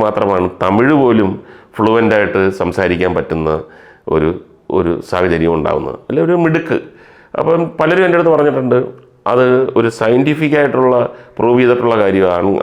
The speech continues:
ആൺകുട്ടികൾ, ആണുങ്ങൾ പ്രത്യേകിച്ചും ഭാഷ പഠിക്കുമായിരിക്കും, പക്ഷേ ആ ഒരു തെലുങ്കനാണ്, ഒരു തമിഴനാണ് എന്ന് പറഞ്ഞിട്ട് നമുക്ക് പറയാനൊക്കത്തില്ല. നേരെ തിരിച്ച് ഇങ്ങോട്ടും അങ്ങനെയാണ്.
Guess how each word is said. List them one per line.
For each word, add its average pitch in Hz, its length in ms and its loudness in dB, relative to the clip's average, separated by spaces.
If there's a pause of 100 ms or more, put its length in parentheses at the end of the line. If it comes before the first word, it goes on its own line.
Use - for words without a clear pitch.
ആൺകുട്ടികൾ, 101 480 0 (680)
ആണുങ്ങൾ 123 300 2 (300)
പ്രത്യേകിച്ചും 117 460 -2 (500)
ഭാഷ 113 240 0 (320)
പഠിക്കുമായിരിക്കും, 113 760 0 (140)
പക്ഷേ 107 240 -2 (800)
ആ - 20 0 (640)
ഒരു 120 200 2
തെലുങ്കനാണ്, 123 680 2 (640)
ഒരു 95 140 0 (140)
തമിഴനാണ് 98 640 2 (800)
എന്ന് 98 240 2
പറഞ്ഞിട്ട് 92 460 0 (140)
നമുക്ക് 92 320 -2
പറയാനൊക്കത്തില്ല. 82 540 -2 (400)
നേരെ 92 280 0
തിരിച്ച് 101 320 -2 (320)
ഇങ്ങോട്ടും 117 360 2
അങ്ങനെയാണ്. 147 340 2